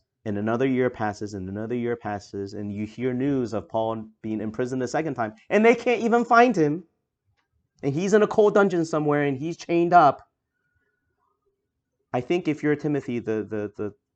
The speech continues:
the harsh reality would start to settle in. I'm it. There's no reinforcements coming. This is it. I'm in charge now. What do I do?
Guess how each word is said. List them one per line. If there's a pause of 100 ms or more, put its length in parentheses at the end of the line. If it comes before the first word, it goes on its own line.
(140)
the (400)
harsh (680)
reality
would (160)
start
to
settle
in. (1300)
I'm
it. (840)
There's
no
reinforcements
coming. (1500)
This
is
it. (400)
I'm
in
charge
now. (600)
What
do
I
do?